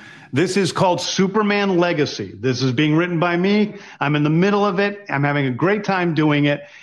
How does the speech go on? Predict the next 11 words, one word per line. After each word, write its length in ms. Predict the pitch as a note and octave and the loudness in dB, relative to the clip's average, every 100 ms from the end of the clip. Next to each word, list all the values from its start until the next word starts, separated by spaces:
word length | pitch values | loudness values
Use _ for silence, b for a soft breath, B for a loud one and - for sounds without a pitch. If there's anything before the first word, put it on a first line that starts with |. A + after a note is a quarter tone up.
| B | B
And 160 | D3 C3+ | -4 -2
Superman 640 | - A3+ A3 G3 F#3+ F#3+ | -2 -2 0 0 0 0
will 100 | E3+ | 0
be 140 | C#3 D#3 | 2 2
released 540 | D3 C3+ C#3 C#3 - | 2 2 2 0 -4
into 320 | - F#3 A3 | -2 0 2
theaters 540 | - D#3+ C#3 C3+ C3 - B B B | 2 2 2 2 0 -4 B B B
July 440 | E3+ D#3+ F3+ G3 | -2 2 2 2
eleventh, 560 | F#3+ D#3+ C#3+ D3 B2+ - | 2 2 0 -2 -4 -4
twenty 340 | D3+ D3+ D3+ | 0 2 0
twenty-five. 840 | - C#3+ B2 A#2 A#2+ - - - | 0 0 0 0 -4 -6 -14 -20